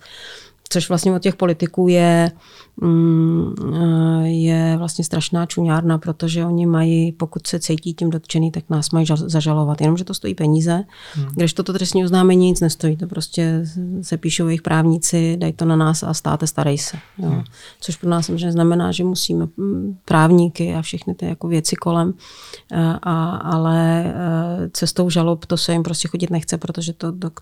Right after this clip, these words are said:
Speaker 1: to si, to si musí sami zafinancovat. A pak tam samozřejmě u těch výslechů by-, bylo párkrát, eh, párkrát jako nějaký přestřelky. Já jsem jeden čas chodila právě hodně s advokátama na ty výslechy, protože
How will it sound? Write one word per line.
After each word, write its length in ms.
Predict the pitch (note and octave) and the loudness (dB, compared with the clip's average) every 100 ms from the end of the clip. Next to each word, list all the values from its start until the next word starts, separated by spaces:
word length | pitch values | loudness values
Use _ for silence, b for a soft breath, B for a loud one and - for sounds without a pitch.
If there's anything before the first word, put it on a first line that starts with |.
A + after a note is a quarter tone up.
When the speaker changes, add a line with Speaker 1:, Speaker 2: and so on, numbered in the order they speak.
| _ _ | _ _
Speaker 1:
to 100 | - | -10
si, 160 | - F3 | -6 -6
to 180 | - E3 | -6 -4
si 140 | F#3 | -2
musí 260 | F3+ - F3 | -2 -2 -4
sami 320 | E3+ E3 D#3+ b b - | -2 -2 -4 b b -10
zafinancovat. 600 | D#3+ E3+ D#3+ - D#3 D#3 B B B B B - | -4 -2 -2 -4 -6 -8 B B B B B -4
A 280 | F#3+ E3+ E3+ | 0 2 0
pak 220 | E3 E3 | 0 2
tam 140 | G3+ G#3 | 4 6
samozřejmě 340 | G#3 G3+ G#3+ | 6 6 6
u 80 | G#3 | 4
těch 180 | G#3+ F#3 | 2 2
výslechů 520 | E3 F3+ - G#3 G3 | 2 0 2 4 4
by-, 240 | E3 E3 E3+ | 6 4 6
bylo 300 | E3+ F3 F3 | 4 6 4
párkrát, 840 | E3+ E3 E3 F3+ E3+ F3 F3 F#3 | 4 4 4 6 8 6 4 2
eh, 60 | F3 E3+ E3+ F3 F3+ F3 | 4 4 2 0 -2 2
párkrát 500 | D#3 D#3+ F3 E3 E3 - - | 4 4 4 4 4 -2 -2
jako 280 | E3 D#3+ F3 | 0 0 2
nějaký 300 | E3+ D3+ F3 | 2 2 0
přestřelky. 760 | - E3 - E3+ D#3+ F3+ E3+ | -4 -4 -2 -2 -2 0 0
Já 120 | E3 D#3+ | 0 -2
jsem 160 | F3+ | 0
jeden 200 | F3 E3+ | 0 0
čas 160 | E3+ F3 | 0 -2
chodila 340 | E3+ F3 E3+ | 0 0 0
právě 320 | E3 E3 E3+ | 0 0 2
hodně 220 | E3 E3+ E3 | 2 0 0
s 80 | |
advokátama 600 | E3+ E3+ D#3+ E3 D#3+ E3+ | -2 -2 -2 -2 0 0
na 100 | E3 | 0
ty 100 | D#3+ | 0
výslechy, 420 | E3+ E3 F3 - F3 | -2 -2 -4 -6 -6
protože 520 | - - F3 E3 | -6 -4 -4 -4